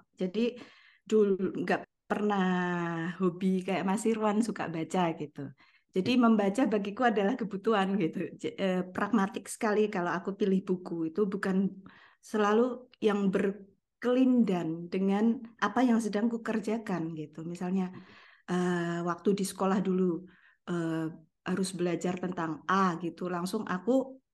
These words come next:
Speaker 1: harus, aku harus tahu, aku harus baca. Aku baca. Dari itu kan nanti ada meta reading yang lain.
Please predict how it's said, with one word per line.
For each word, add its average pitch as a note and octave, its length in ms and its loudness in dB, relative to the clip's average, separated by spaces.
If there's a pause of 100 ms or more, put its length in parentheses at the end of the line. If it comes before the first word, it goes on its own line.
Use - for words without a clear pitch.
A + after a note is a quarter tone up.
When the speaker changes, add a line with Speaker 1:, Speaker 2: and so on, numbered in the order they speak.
Speaker 1:
harus, F3+ 460 -4 (180)
aku F3+ 200 -8 (100)
harus G#3 180 -4
tahu, G3 320 0
aku E3+ 240 -6
harus F#3 160 -4
baca. E3+ 300 -4 (680)
Aku E3 220 -8
baca. F#3 480 0 (520)
Dari G3 300 4 (100)
itu C4+ 240 0
kan G4+ 160 2
nanti C#4 280 6
ada G#3 440 0
meta G3+ 320 -2
reading A3+ 400 4
yang G#3+ 140 -2
lain. G3 340 -2